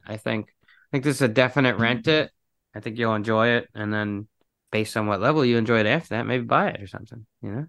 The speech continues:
Speaker 2: Yeah, totally.
Speaker 1: What about you, uh, John? What do you think?
Speaker 2: Oh, me?
Speaker 1: What you thinking, baby boy? You looking beautiful, beautiful baby boy over here.
Speaker 2: Yeah, fresh line out,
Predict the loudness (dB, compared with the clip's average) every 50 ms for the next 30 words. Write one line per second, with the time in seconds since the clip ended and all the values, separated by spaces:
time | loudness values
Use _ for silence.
0 | _ _ -4 0 2 2 2 0 -2 -4 -2 -2 -2 -2 -4 -6 -10 -14 -18 -20
1 | _ _ _ -20 -18 _ 0 2 4 6 6 6 6 6 6 6 4 4 2 0
2 | 0 -2 0 0 0 -2 -2 _ _ _ _ _ _ -6 -4 -4 -4 -4 -6 -8
3 | -10 -10 _ _ _ _ _ _ _ _ 6 8 8 10 10 10 10 8 8 8
4 | 6 6 4 -2 _ _ 0 0 0 -2 -2 -2 0 0 0 0 -2 0 0 0
5 | 2 2 0 0 0 2 4 4 4 4 4 2 2 2 2 2 2 2 2 0
6 | -2 -4 -2 0 0 0 0 -2 -4 -4 -2 0 0 0 0 0 2 4 4 6
7 | 4 4 2 0 0 0 2 4 4 4 6 6 6 6 6 6 4 2 0 2
8 | 2 2 2 2 2 4 4 4 4 4 4 6 6 6 6 6